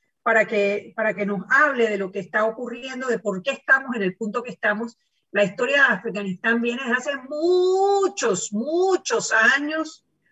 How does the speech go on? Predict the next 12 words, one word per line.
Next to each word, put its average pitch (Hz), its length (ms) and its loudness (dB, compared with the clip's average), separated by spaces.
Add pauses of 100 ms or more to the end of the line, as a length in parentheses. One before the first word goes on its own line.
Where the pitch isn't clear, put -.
(100)
Afganistán 196 640 0
estuvo 269 360 -2
primero, 254 720 2
estuvo 233 920 -2 (240)
invadida 226 500 4
por 220 140 0
los 190 120 2
rusos, 320 920 -2 (260)
después 233 300 2
vinieron 233 340 0
los 226 160 2
talibanes, 277 1080 0